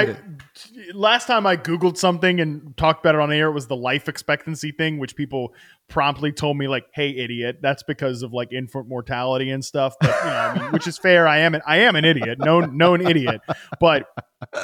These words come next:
Speaker 1: I'm probably getting in trouble with this. But I mean, yeah, what are we? T-, is it like the shitty Wi-Fi internet? You know, when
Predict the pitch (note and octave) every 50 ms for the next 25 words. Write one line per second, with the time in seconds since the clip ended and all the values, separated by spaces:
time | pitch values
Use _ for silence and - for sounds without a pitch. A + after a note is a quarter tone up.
0 | G3+ F3 A3+ D#3 F3 F3+ F#3+ F3 F3 D#3 A3 A3 G3+ F#3 F3+ F3 E3 D#3 D3 -
1 | E3+ E3 D3 C#3+ C3 B2 - B2+ C#3 C#3+ - - D3 C3 - - - - - -
2 | G#3 A#3 B3 C4 A#3 G3+ A3 A#3 A#3 - - C4 F#3 F3 E3 B3 - G#3+ G3+ -
3 | - F3+ D#3+ - - - - G#3 G3+ G#3 G3 F3 C#3+ D#3+ D#3 E3 F3+ F#3+ - -
4 | G3 F#3+ F#3+ G3+ G3+ G3 G3 G3+ G3+ G#3 G#3+ G#3+ A3 A3 G#3+ F#3+ E3 E3 E3 E3
5 | E3 E3 D#3+ D#3+ D3+ D3+ C#3+